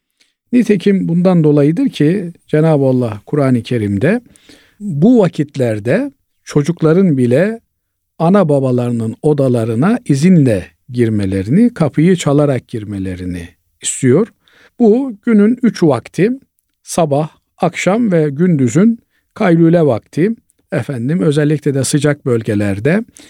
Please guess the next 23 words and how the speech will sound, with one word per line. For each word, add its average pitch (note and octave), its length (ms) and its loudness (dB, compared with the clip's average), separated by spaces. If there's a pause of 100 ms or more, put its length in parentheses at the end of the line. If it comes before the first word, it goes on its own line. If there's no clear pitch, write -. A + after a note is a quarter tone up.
(220)
insanların C#3+ 540 2
istirahate C3+ 840 0
çekildiği A#2 580 -2
vakitlerde B2 800 -2 (540)
odalara E3 600 0 (140)
kapıyı F3 420 0
çalarak C#3 520 0
girmek G#2 460 -12
lazım. G2+ 400 -6 (720)
Tabii F#3+ 440 0 (100)
günümüzde E3 800 0
kilit D#3+ 380 -2
var C3+ 260 -2
vesaire D3+ 520 2
var D#3+ 260 -2
ama E3+ 300 2
eskiden D#3+ 580 0 (440)
belki E3+ 320 0
bir E3+ 180 2
perdeyle D#3 720 0
bu A#2+ 180 -6
mahremiyet A#2+ 880 -2 (320)
sağlanıyor A2 800 -2